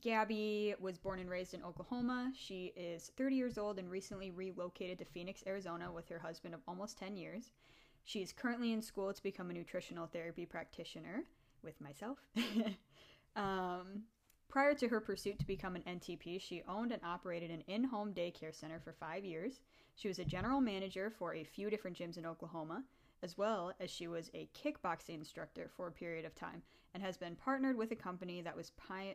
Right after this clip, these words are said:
that was a pioneer in nutrogenomics for nine years. <clears throat> So as you can see, Gabby has done a little bit of everything,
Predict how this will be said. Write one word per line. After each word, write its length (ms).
that 100
was 160
a 60
pioneer 840
in 100
nutrogenomics 1080
for 120
nine 400
years. 320
<clears throat> 80
So 200
as 200
you 80
can 160
see, 500
Gabby 260
has 480
done 240
a 140
little 200
bit 120
of 120
everything, 480